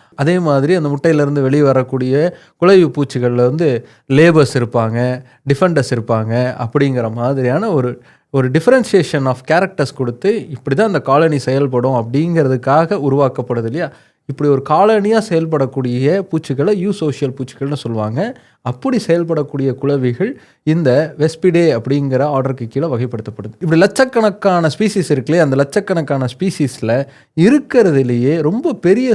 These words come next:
சைஸ் குளவி எது? அதாவது, இது வரைக்கும் கண்டுபிடிக்கப்பட்டதுலேயே ரொம்ப பெரிய சைஸ் குளவி எது அப்படின்னு பார்த்தா, ஏசியன் ஜெயண்ட் ஹார்னட் அப்படிங்கிற அந்த குளவி தான். கிட்டத்தட்ட அஞ்சு சென்டிமீட்டர் அளவுக்கு அதால வளர முடியும்.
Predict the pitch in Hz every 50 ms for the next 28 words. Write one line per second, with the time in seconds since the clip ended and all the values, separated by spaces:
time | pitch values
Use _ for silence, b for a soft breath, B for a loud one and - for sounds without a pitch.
0 | - - 180 160 165 - - 233 - 180 165 160 147 135 127 120 123 127 123 110
1 | 107 - 104 117 127 147 175 180 165 143 139 151 170 190 196 185 196 196 220 -
2 | 180 151 160 196 196 185 180 - 180 156 143 151 139 - 143 135 156 208 208 170
3 | 156 196 196 - 160 151 180 196 185 185 - 160 143 - - - 147 151 151 147
4 | 143 135 127 139 135 120 120 123 127 120 113 110 110 - 175 160 113 107 b b
5 | b b b b b b b 139 147 190 233 220 226 - - 196 196 196 185 147
6 | 120 131 131 135 147 160 160 156 135 - 135 131 135 127 131 131 131 120 - 110
7 | - - 123 123 123 123 123 120 127 160 202 - - _ - 127 127 127 120 -
8 | 127 120 117 113 113 113 120 - b b b b _ - 165 165 180 160 143 139
9 | 123 - 160 190 247 b b b b b - 131 170 220 247 247 - 240 202 -
10 | - - 202 247 302 - - 294 247 220 208 175 160 147 127 131 - 120 135 156
11 | 160 151 135 117 - 175 185 160 131 123 123 143 139 123 120 120 127 131 123 117
12 | 110 120 127 -